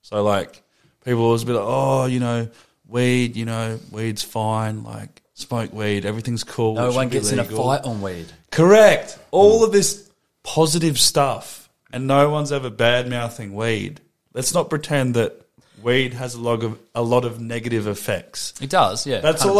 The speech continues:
Speaker 2: hundred percent.
Speaker 1: getting at. I'm not saying ban weed. I'm passionate about this. This is more about me getting annoyed at the, the general
Speaker 2: And
Speaker 1: public's opinion on
Speaker 2: another
Speaker 1: weed.
Speaker 2: one that annoys me is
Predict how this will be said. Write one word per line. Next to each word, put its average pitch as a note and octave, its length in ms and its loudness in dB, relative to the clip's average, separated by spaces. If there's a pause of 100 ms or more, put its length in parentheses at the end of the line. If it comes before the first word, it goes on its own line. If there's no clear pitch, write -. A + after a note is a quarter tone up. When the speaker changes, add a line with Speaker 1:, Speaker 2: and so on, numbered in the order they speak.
Speaker 2:
hundred F3 60 0
percent. E3+ 140 4
Speaker 1:
getting D3 120 4
at. G#2+ 120 0
I'm B2+ 100 -2
not D#3+ 160 0
saying D3+ 460 0 (280)
ban D#3 380 4
weed. C3 420 -2 (180)
I'm A2 160 0
passionate B2 460 -2
about A2 140 -4
this. G2 160 -10
This B2+ 180 -6
is B2+ 140 -2
more C#3+ 260 6
about B2 540 2
me B2 200 -4
getting A#2 260 -2
annoyed A2 380 -2
at G#2 100 -6
the, F#2 100 -8 (260)
the A#2+ 100 2
general C3 420 4
Speaker 2:
And A2+ 100 -6
Speaker 1:
public's A2+ 540 -2
opinion G#2 460 -4
on C3+ 60 -2
Speaker 2:
another C3 220 2
Speaker 1:
weed. B2+ 40 2
Speaker 2:
one B2 120 0
that A#2 120 0
annoys G#2+ 340 -4
me G2 100 -6 (160)
is G2 220 -10